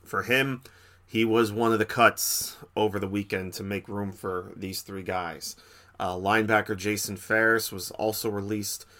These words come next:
from injured reserve. Linebacker Kiava Tezino, the kid, of course, they had just claimed a couple weeks ago from the Patriots,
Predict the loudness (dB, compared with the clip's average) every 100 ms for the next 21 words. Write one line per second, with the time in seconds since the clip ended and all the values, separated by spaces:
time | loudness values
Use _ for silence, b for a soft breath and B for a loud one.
0 | b b -4 -2 0 -2 -4 -2 -2 -2
1 | -2 0 6 6 6 2 -6 -18 b b
2 | b b 2 6 6 6 4 4 -4 -4
3 | 0 2 2 2 -4 -6 -2 0 4 4
4 | 2 -2 _ _ _ _ _ _ -8 -4
5 | -4 -2 -4 -2 -4 -2 0 0 0 -2
6 | -2 -2 -6 -6 -8 -8 -2 -2 -2 -8
7 | -6 -2 -2 0 0 0 -4